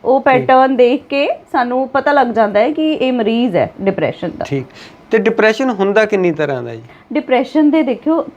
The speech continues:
Speaker 1: ਤਿੰਨ ਸਟੇਜਸ ਹੁੰਦੇ ਆ,
Speaker 2: ਅੱਛਾ ਜੀ।
Speaker 1: ਮਾਈਲਡ, ਮਾਡਰੇਟ ਤੇ ਸੀਵੀਅਰ।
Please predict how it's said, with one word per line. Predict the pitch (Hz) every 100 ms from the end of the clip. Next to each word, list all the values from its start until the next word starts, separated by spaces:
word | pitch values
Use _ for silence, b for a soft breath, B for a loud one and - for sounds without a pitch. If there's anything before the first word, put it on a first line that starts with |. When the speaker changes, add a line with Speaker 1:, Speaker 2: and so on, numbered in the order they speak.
| -
Speaker 1:
ਤਿੰਨ | 294 294
ਸਟੇਜਸ | 330 254 180 185 214
ਹੁੰਦੇ | 202 202
ਆ, | 214
Speaker 2:
ਅੱਛਾ | 330
ਜੀ। | -
Speaker 1:
ਮਾਈਲਡ, | 226 208 190 - 143 - B B -
ਮਾਡਰੇਟ | 220 190 185 202 208 233 - _ _
ਤੇ | 277
ਸੀਵੀਅਰ। | 277 262 208 175 165